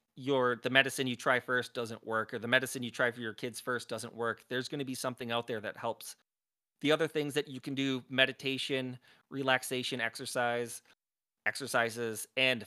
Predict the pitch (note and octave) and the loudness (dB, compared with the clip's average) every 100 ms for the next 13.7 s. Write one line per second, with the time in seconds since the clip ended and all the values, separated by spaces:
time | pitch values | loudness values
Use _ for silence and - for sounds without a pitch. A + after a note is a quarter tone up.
0 | - D#3 D3 F3 F3+ F3+ - D#3 - E3+ | -6 -2 0 -2 -6 -4 -2 -4 -4 -6
1 | G3 F3 F3+ F3 - C3+ B2+ B2 A#2+ A2+ | 2 4 2 -2 -4 -2 0 0 -2 -6
2 | - - _ _ _ _ _ - D#3 D#3 | -12 -14 _ _ _ _ _ -2 4 4
3 | F3 D3+ D3 D3+ C#3 C3+ B2 - _ _ | 4 -4 -4 -2 0 -2 -4 -10 _ _
4 | _ - B2 C3 C#3 C#3+ D3 B2 C#3 D#3 | _ -12 -4 2 4 2 -4 -2 0 0
5 | E3 E3 _ - _ _ _ _ _ _ | -4 -16 _ -20 _ _ _ _ _ _
6 | _ D3+ C#3 D#3 B2+ - E3 G3 D#3 D3+ | _ -4 0 0 -2 6 4 4 -4 0
7 | D3 D3 C#3 C3 C3 B2+ - - - C3 | 4 4 4 2 0 -4 -10 -8 4 6
8 | C3+ B2+ G#2+ _ _ _ _ _ - B2 | 6 0 -4 _ _ _ _ _ -8 -4
9 | - F3 C#3+ C3+ D3+ C#3+ A#2 B2+ D3 D3 | -2 0 6 4 4 -4 -4 -2 -2 -2
10 | - C#3 C#3 C#3+ C#3 - - - A#2+ A2 | 4 6 6 4 -2 -2 -14 -12 -10 -6
11 | G#2+ G2+ - B2 C#3+ A#2 A#2 C3+ C3 B2+ | -6 -6 2 2 2 -2 -2 0 6 10
12 | B2+ - B2+ G#2 G2+ G#2 A#2+ C#3 C#3+ C#3 | 8 6 -2 -2 -6 -4 6 6 6 2
13 | C#3+ - C#3 C#3+ C#3 C#3 C3+ | 2 0 -4 4 4 4 -8